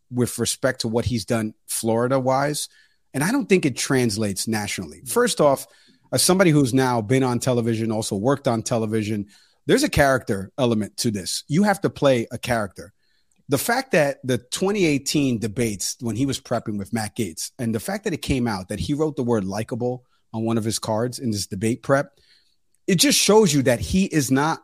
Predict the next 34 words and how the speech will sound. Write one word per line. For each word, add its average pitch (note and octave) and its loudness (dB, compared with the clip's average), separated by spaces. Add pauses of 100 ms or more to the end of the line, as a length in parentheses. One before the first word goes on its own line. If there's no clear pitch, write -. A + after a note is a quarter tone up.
likable. B2 -2
He E3+ 2
knows D#3+ 4
he's D3 -2
not C3 -2
likable. A2+ -4
They C#3 4
know C#3+ 0
it's D3 -6
a C3 -4
trait D#3+ -2 (300)
that C#3+ 0
doesn't C#3+ 2
translate. A#2+ -2
And C3+ 0 (340)
that E3+ 0
may A#3 2
work E3+ 0 (360)
in C#3+ 4
Port E3 0
Saint E3 2
Lucie, D#3 0
and A#2 0
that D#3+ -2
may E3 0
work C#3 -2
in A#2+ -2
Clearwater C#3+ 0
and G#2+ -10
Tampa. C#3 -4
We've A2 -6
all C3 2
been B2+ -2
there, C3+ -4